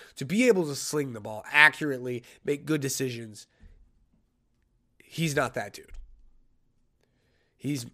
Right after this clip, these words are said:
he's, he's a running back playing quarterback. And the Giants, I guess, good job. I'm really gonna say the Eagles lost this game more than the Giants won this game. But, Connor, you can say what you will. Uh, your prediction was wrong. They won this game.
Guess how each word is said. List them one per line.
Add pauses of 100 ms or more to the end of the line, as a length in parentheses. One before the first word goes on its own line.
he's,
he's
a
running
back
playing
quarterback.
And
the
Giants,
I
guess,
good
job. (400)
I'm
really
gonna
say
the
Eagles
lost
this
game
more
than
the
Giants
won
this
game.
But, (380)
Connor, (100)
you
can
say
what
you
will. (260)
Uh,
your
prediction
was
wrong. (600)
They
won
this
game.